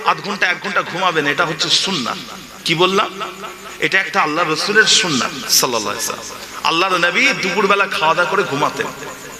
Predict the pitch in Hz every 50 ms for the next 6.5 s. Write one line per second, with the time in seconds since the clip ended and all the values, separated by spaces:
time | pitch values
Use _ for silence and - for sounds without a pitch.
0 | - - - - 147 151 156 151 131 139 143 156 143 - - - 139 131 - 139
1 | 139 123 - - - - - - - - - - - - - - - - - -
2 | - - - - - - - - 220 202 - 262 - 202 - 247 226 220 - 208
3 | 208 170 156 139 143 135 117 - - - - - - - - - - - 131 123
4 | 147 180 196 202 208 202 196 202 208 202 196 190 165 175 156 - - - - -
5 | - 147 156 - - 165 170 156 147 139 139 135 131 131 123 123 123 - 131 131
6 | 120 113 104 - 117 113 110 101 - -